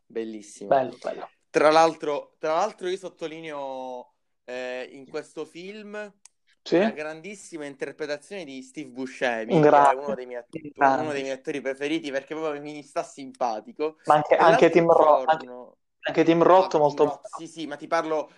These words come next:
Speaker 1: ti parlo proprio di, di simpatia che mi fa Steve,
Speaker 2: Ah,
Speaker 1: Steve
Speaker 2: sì, sì,
Speaker 1: Buscemi.
Speaker 2: simpaticissimo.
Speaker 1: L'altro giorno ho visto, eh,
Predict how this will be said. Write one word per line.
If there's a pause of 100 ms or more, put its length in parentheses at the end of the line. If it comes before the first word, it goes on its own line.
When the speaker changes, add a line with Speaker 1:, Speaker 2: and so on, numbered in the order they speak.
Speaker 1:
ti
parlo
proprio
di,
di
simpatia
che
mi
fa
Steve,
Speaker 2:
Ah,
Speaker 1:
Steve
Speaker 2:
sì,
sì,
Speaker 1:
Buscemi.
Speaker 2:
simpaticissimo.
Speaker 1:
L'altro
giorno
ho
visto,
eh,